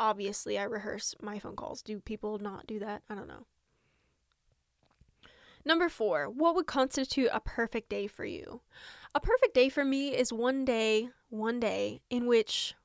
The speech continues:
I do not need to do anything at all. I do not have any obligations. I do not have anyone asking me for anything. I do not have anyone calling me. I don't have anyone texting me. I don't have anyone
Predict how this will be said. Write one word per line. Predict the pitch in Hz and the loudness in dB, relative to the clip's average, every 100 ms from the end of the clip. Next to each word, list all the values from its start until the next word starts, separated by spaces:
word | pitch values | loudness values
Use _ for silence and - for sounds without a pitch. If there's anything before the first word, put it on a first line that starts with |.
| _ _ - | _ _ -2
I | 226 240 | 2 2
do | 247 | 4
not | 233 226 | 4 2
need | 233 | -2
to | 226 | -2
do | 220 220 214 - | 0 2 0 0
anything | 240 240 233 226 | 0 0 -2 -4
at | 202 | -4
all. | - - - _ _ _ _ - | -6 -8 -14 _ _ _ _ -2
I | 226 | 0
do | 233 | 2
not | 233 220 | 0 2
have | 220 208 - | 0 0 0
any | 247 277 | 0 0
obligations. | - 226 233 202 202 - 202 190 220 - - - _ - | 2 2 2 -2 -4 -6 -6 -8 -10 -12 -16 -20 _ 0
I | 220 214 | 2 2
do | 220 | 2
not | 214 | 0
have | 208 214 | 2 -2
anyone | 240 254 262 | 0 2 2
asking | - 226 - 240 233 | 2 0 -2 -4 -4
me | 226 | -4
for | - | -2
anything. | 220 214 - 214 208 202 - | -2 -2 -2 -2 -2 -4 -6
I | |
do | 214 | -2
not | 214 202 | -2 0
have | 214 226 | -2 -2
anyone | 240 254 262 | 0 -2 -2
calling | - 233 226 220 214 | 0 2 2 2 -2
me. | 214 220 214 220 - - - | -4 -4 -4 -8 -14 -14 -4
I | 226 | 0
don't | 220 | 0
have | 226 214 | 0 -2
anyone | 240 247 254 247 247 _ | -2 0 2 2 -2 _
texting | - 285 285 - 285 | -2 -2 -2 -4 -2
me. | 269 277 277 | 0 0 0
I | - 220 | 0 0
don't | 214 - | -2 -4
have | 220 208 208 - _ | -4 -4 -4 -10 _
anyone | 247 269 277 277 269 262 | -6 -4 -4 -4 -4 -6